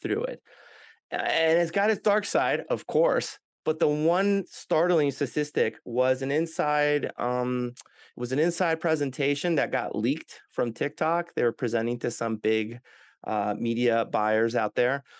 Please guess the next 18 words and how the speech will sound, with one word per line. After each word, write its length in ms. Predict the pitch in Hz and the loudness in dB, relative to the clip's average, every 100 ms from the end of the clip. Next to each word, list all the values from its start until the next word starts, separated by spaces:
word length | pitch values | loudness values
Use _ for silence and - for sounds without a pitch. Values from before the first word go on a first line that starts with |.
| - - | -20 -10
I, 80 | - | -8
something 460 | 131 190 208 220 190 | -4 -4 0 2 2
like 260 | 156 147 | 0 0
the 200 | 139 120 | -2 -4
average 500 | 127 127 151 185 160 | -4 -4 0 0 0
user 560 | 127 123 139 139 131 131 | -4 -2 0 0 0 0
of 200 | 117 110 | 0 -2
TikTok, 500 | - 120 - - - - | -4 -4 -4 -6 -6 -8
this 160 | 104 | -8
is 100 | 123 | -6
the 200 | 123 123 | -4 -2
average, 600 | 107 117 107 98 - - - _ - - | -2 -2 -2 -4 -4 -10 -20 _ -20 -8
consumes 720 | 139 123 - 143 143 135 127 | -4 -4 -4 -2 0 -2 -4
four 420 | - - 151 160 | -8 0 2 4
hours 500 | 143 139 139 139 131 | 2 2 2 0 -2
of 200 | - 123 | -4 -6
TikTok 460 | - 131 - 117 110 | -4 -4 -2 -2 0
videos 460 | 110 104 101 95 | 0 2 2 0